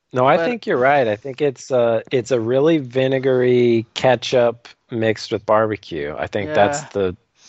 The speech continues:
Speaker 1: that's, like, the perfect description of the flavor.
Speaker 2: But they recently came out with, like, the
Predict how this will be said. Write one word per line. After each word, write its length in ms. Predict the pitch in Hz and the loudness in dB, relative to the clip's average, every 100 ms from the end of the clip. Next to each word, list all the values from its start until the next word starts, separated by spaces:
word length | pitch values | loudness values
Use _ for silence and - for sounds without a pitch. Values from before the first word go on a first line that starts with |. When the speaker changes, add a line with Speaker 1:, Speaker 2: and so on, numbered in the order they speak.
| - - _ _ | -20 -20 _ _
Speaker 1:
that's, 360 | - 120 120 - | 2 2 2 0
like, 200 | 117 104 - | 2 2 -2
the 380 | - 107 101 98 98 | -4 0 0 -2 -8
perfect 640 | - 113 107 113 101 - 98 | -4 -4 -2 -6 -6 -12 -10
description 640 | 104 - - 104 - 110 | -8 -6 -4 -4 -4 -8
of 100 | 90 | -8
the 80 | 92 | -10
flavor. 560 | - 104 104 87 82 - - - - - | -2 0 0 0 -6 -8 -20 -20 -20 -16
Speaker 2:
But 100 | 175 | -2
they 160 | 226 277 | 0 0
recently 540 | 269 254 247 202 190 | -4 -8 -10 -8 -8
came 340 | 175 196 185 185 | -8 -8 -6 -2
out 260 | 170 156 113 | -2 -2 -6
with, 280 | 151 147 | -10 -10
like, 380 | 156 147 147 - - | -6 -6 -6 -12 -18
the 540 | 147 143 139 135 - | -14 -12 -12 -14 -18